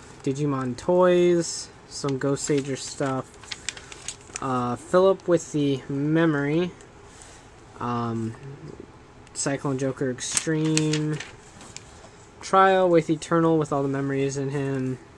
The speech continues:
He's gonna kick your ass. Joker, come to get ya.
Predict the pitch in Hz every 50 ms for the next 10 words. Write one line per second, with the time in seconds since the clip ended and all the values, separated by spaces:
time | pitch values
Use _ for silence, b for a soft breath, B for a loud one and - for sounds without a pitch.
0 | - - - - - - 151 135 127 123 - 147 123 - - 127 123 127 127 127
1 | 127 123 123 - - - - - B B B B B B B B B B B -
2 | - - 170 175 175 170 - 180 175 170 170 160 160 - 156 143 139 135 139 147
3 | 151 123 127 139 135 135 135 131 131 131